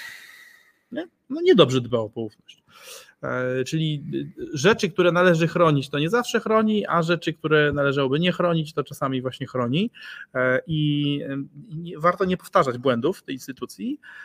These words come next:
e, ponieważ, y, jeżeli chodzi o poufność, to są takie, to, to jakby, to są takie rzeczy, e, dotyczące firmy, e, które, które powinien zobaczyć tylko i wyłącznie ktoś,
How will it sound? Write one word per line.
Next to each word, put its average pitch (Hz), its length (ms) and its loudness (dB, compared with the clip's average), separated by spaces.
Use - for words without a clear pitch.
e, 135 260 2
ponieważ, 165 420 0
y, 160 400 2
jeżeli 170 440 0
chodzi 185 220 2
o 175 60 2
poufność, 190 720 2
to 151 260 0
są 233 280 2
takie, - 240 0
to, - 80 -6
to - 140 -8
jakby, 160 220 -4
to - 80 -12
są 254 260 4
takie 185 260 2
rzeczy, 170 640 4
e, 135 320 -2
dotyczące 156 520 0
firmy, 160 580 -2
e, 139 280 -6
które, 180 840 2
które 202 220 4
powinien 185 380 -2
zobaczyć 165 520 -2
tylko 247 320 -2
i 175 80 0
wyłącznie 170 420 -6
ktoś, 165 520 -2